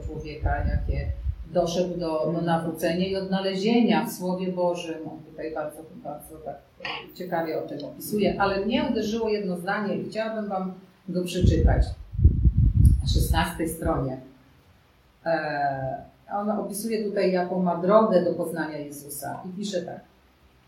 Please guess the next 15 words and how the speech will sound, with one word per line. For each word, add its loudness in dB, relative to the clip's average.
Później -2
w -8
liceum 0
jeden -2
z -4
moich 0
instruktorów -2
zapasów, -2
Dave -2
Hoff, 0
chyba -6
tak -14
to -16
się -8
czyta, -14